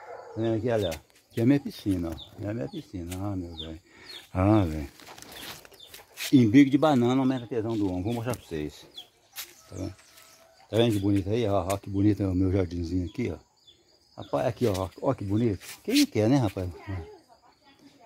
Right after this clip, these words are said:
Quem não quer, né, rapaz? Morar num lugar desse aqui, né?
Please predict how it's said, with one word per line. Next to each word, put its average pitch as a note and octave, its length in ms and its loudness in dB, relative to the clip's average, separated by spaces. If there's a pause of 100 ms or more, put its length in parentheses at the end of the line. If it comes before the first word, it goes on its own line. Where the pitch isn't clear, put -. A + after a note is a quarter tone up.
Quem E3 140 4
não G#3+ 140 -2
quer, A#2+ 160 2
né, D#3 80 2
rapaz? G2 420 -4
Morar G#2 240 -4
num G#2 60 -4
lugar G2+ 240 -6
desse F#2+ 200 -8
aqui, F#2+ 140 -14
né? G#2+ 320 -4